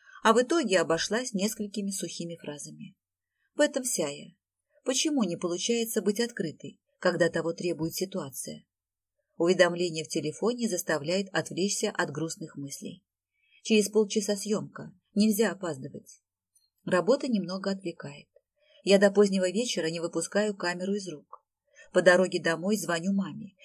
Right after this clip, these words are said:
и долго болтаю с близнецами. Это окончательно приводит в чувство. Я поступила правильно. Сейчас Андрей и мои эмоции в приоритете. Зачем заниматься самообманом и уговаривать себя на то,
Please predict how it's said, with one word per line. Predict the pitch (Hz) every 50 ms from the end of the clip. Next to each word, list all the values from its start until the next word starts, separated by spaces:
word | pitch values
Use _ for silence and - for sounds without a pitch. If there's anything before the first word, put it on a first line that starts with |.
| - -
и | - 202
долго | 190 196 247 269 233 214 214
болтаю | 156 180 170 160 156 185 190 196 196
с | 190
близнецами. | 170 156 170 165 156 156 156 - - 151 147 156 156 - _ _ _ _ _ _ _ _ _ _ _
Это | - 254 247 277
окончательно | 262 254 262 254 247 - 311 311 - 262 196 175 175
приводит | 185 185 196 185 208 196 220 226
в | -
чувство. | - - 147 139 - - 156 151 - - _ _ _ _ _ _ _ _ _ _
Я | - 175 190 190
поступила | 190 185 185 - - 185 190 196 202 190 196
правильно. | 190 - 196 170 151 151 151 - 147 160 - - _ _ _ _ _ - -
Сейчас | - - 226 226 240 233 226 226 -
Андрей | - 196 196 190 190 202 190 160 - - _ _ _
и | 190 202
мои | 196 190 185 190 196 190 190
эмоции | 190 185 175 190 220 233 233 - - 165 151 147 - _ _ _
в |
приоритете. | - 196 202 202 202 220 220 226 - 170 143 - - - - - _ _ _ _
Зачем | - 165 185 208 214 - - 254 233 196
заниматься | 156 185 175 175 180 185 185 185 - - 156
самообманом | - - 170 165 160 160 151 147 135 165 202 226 220 185 147 - - _ _ _
и | - 208
уговаривать | 208 190 - 208 214 220 214 180 160 147 156 156
себя | - - 160 160 160
на | 160 160 156
то, | - - 208 226 233